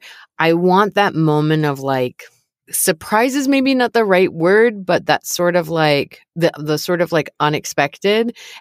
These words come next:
and not in, like, a monkey wrench turn we have to deal with, but just a, like,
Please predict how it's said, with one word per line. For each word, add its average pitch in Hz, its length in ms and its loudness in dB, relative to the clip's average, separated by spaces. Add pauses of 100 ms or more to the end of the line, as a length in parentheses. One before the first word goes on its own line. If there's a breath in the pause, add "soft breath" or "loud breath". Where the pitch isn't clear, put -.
and 180 200 4
not 196 280 2
in, 202 240 0
like, 185 200 0
a 170 60 4
monkey 175 540 0
wrench 160 340 -2
turn 170 240 0
we 156 120 2
have 151 140 0
to 143 100 -6
deal 202 340 0
with, 143 320 0 (460 loud breath)
but 156 220 0
just 156 360 -2
a, 160 100 2
like, 147 540 0